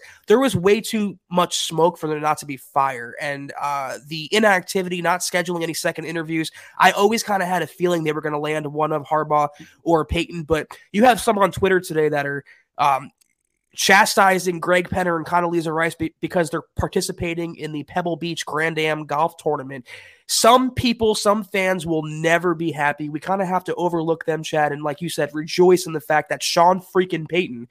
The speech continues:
is the Broncos head coach. This is not V J. This is not a first-timer like Hackett, someone so green and such a rookie. This is an established fifty-nine-year-old former Super Bowl winner who's crafted,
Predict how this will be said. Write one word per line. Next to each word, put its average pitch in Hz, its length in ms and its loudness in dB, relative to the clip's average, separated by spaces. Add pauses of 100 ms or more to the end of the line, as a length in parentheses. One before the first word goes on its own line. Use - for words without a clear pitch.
(260)
is 151 160 0
the 160 80 0
Broncos 160 340 4
head 151 160 0
coach. 147 200 -4
This 240 120 2
is 269 140 2
not 247 260 6
V 220 160 -2
J. 196 340 2 (200)
This 208 160 2
is 233 120 0
not 220 160 6
a 196 60 2
first-timer 180 580 0
like 165 200 0
Hackett, 160 400 0
someone 170 320 0
so 175 280 2
green 170 440 -2
and 160 120 -6
such - 200 -6
a 165 80 -4
rookie. 165 420 -4 (160)
This 196 160 2
is 220 140 0
an 165 80 0
established 196 720 -2 (280)
fifty-nine-year-old 202 1080 0
former 233 460 2
Super 220 280 -4
Bowl 202 240 2
winner 160 400 0
who's 170 220 -2
crafted, 190 640 -2